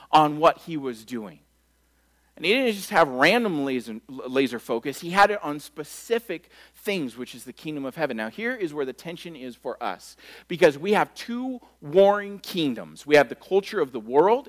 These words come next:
and we have the kingdom of heaven. And these th-, these two things do not like each other at all, right? And these things are constantly warring.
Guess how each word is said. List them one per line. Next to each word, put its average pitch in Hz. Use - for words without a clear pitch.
and 151
we 160
have 147
the 151
kingdom 127
of 107
heaven. 80
And 170
these 285
th-, 262
these 277
two 277
things 240
do 165
not 196
like 165
each 135
other 85
at 131
all, 120
right? 127
And 190
these 247
things 269
are 220
constantly 247
warring. 196